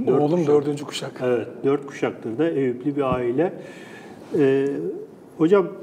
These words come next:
Speaker 1: e, bu Eyüp, e, ile ilgili merakınız tabii ki yani orada doğup büyüme ve semtin çocuğu olmanın dışında nasıl, e,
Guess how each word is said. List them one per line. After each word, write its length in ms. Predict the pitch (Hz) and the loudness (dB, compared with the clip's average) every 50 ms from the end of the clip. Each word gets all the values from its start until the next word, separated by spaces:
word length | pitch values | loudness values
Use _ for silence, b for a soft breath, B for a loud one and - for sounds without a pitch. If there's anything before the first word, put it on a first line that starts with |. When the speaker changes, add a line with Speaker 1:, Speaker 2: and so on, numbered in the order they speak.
| - - 185 | -14 -4 0
Speaker 1:
e, 40 | 160 156 160 156 156 160 160 151 143 135 139 | 0 2 2 0 0 -2 -2 -4 -6 -4 2
bu 280 | 165 180 185 185 180 - - - - - - - - - - - | 4 6 6 4 2 -2 -10 -12 -14 -18 -20 -20 -20 -20 -6 2
Eyüp, 360 | 190 160 170 180 180 175 - B B B B B B 311 208 | 6 8 8 8 6 2 -4 B B B B B B -2 0
e, 40 | 147 139 139 143 147 147 143 143 143 139 135 135 | 2 4 4 4 2 2 2 0 0 0 -2 0
ile 140 | 143 151 156 | 2 4 4
ilgili 380 | 151 147 143 143 127 135 143 147 | 4 4 2 0 -2 -2 -4 -4
merakınız 920 | 139 135 135 131 135 139 139 139 - 147 139 143 135 123 - - - - - - - - - - - - - | -2 0 0 2 4 2 2 2 -2 -2 -2 -2 -4 -4 -8 -12 -16 -16 -18 -20 -20 -20 -20 -20 -20 -12 0
tabii 240 | - 151 139 139 127 | 0 2 2 2 -4
ki 120 | - - | -2 -2
yani 180 | 139 123 127 131 | -2 0 0 -2
orada 460 | 120 123 123 117 131 131 123 117 127 | -2 -2 0 0 2 0 0 0 2
doğup 360 | 127 127 127 123 127 - - | 4 4 4 4 2 -4 -6
büyüme 400 | 127 127 127 123 127 127 123 127 139 131 - - | -2 -2 -2 -2 -2 -4 -4 -4 -6 -10 -10 -6
ve 80 | 127 120 | -6 -6
semtin 480 | 120 - - 131 120 113 - 147 139 131 | -4 0 -2 -2 -2 -2 -4 -6 -6 -4
çocuğu 360 | - 147 127 120 123 123 127 | -2 -2 -2 -2 -2 -2 0
olmanın 500 | 127 123 123 123 123 127 123 123 131 127 | 0 0 0 -2 -2 -4 -4 -4 -4 -4
dışında 460 | 131 123 - - 135 127 127 120 110 - B B B B B B B B B B - - | -4 -4 -4 -6 -6 -6 -4 -6 -6 -8 B B B B B B B B B B -6 4
nasıl, 420 | 127 151 175 170 - 214 190 160 | 6 6 6 6 4 0 0 0
e, 40 | - | -2